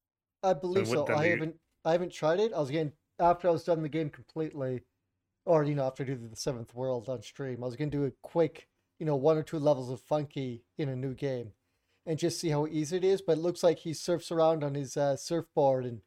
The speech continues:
Speaker 1: kinda like, um, I don't know how,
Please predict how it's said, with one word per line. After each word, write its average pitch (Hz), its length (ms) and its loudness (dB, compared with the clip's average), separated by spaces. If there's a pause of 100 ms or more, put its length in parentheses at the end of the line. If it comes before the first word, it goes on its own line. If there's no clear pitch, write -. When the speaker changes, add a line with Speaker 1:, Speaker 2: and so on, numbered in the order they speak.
(500)
Speaker 1:
kinda 180 220 6
like, 185 260 6
um, 165 560 2 (960)
I 170 100 4
don't 247 100 6
know 226 160 6
how, 208 260 2